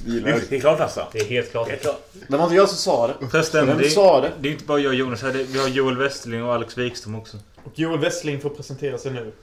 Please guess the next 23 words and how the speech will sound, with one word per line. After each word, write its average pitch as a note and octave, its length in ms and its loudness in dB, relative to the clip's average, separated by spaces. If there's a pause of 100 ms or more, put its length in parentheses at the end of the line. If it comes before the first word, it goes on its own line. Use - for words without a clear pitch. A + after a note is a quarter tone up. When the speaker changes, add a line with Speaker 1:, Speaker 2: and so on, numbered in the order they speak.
(120)
Speaker 1:
Jag A#2+ 220 2
är B2 40 4
en B2+ 180 2
man A#2+ 360 4
som C3 160 -4
har B2+ 60 0
sett B2+ 240 -10
mycket B2+ 320 -2
film. A2 320 -4 (1080)
Mycket C3 500 2
bra A#2 400 6
film. B2+ 280 0 (320)
Om - 140 -4
man B2 80 8
jämför C3 260 6
med G#2+ 120 0
Jonas A2+ 720 -2
filmsmak. A#2+ 480 -6 (260)
Speaker 3:
Eh, B2 200 0 (200)
det C#3+ 100 2
tål E3+ 260 0
också A2+ 160 -6
tilläggas D3+ 340 -4